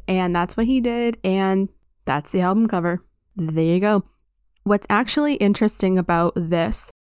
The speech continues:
the original concept for this cover was to make the whole image fit the entire front section of the album cover. And typically how it was done back then was you would have the image,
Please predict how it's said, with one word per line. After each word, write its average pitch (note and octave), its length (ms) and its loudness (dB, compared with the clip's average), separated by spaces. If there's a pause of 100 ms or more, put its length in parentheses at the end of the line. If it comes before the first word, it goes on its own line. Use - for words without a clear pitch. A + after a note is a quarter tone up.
(260)
the G3+ 260 2
original G#3+ 680 2
concept - 920 0 (340)
for G3 320 0
this F#3 200 0
cover F#3 460 0
was F#3+ 240 0
to - 140 0
make G3 400 -2
the F3 280 0 (140)
whole A#3+ 840 2
image G3 640 0 (540)
fit - 480 -2 (160)
the F#3+ 360 -2
entire F#3+ 640 0
front F#3+ 400 0
section F#3 680 -2 (120)
of F3 400 -2
the F3+ 240 -2
album E3+ 320 0
cover. D#3+ 340 -2 (400)
And F#3 320 0
typically A3+ 540 0
how F#3+ 260 -2
it F#3+ 100 2
was F3 200 0
done F#3 260 2
back F3+ 280 -4
then F3+ 260 2
was E3+ 280 0
you F#3+ 120 0
would F#3+ 100 -2
have F#3+ 240 0
the F#3 260 -2
image, A3+ 500 2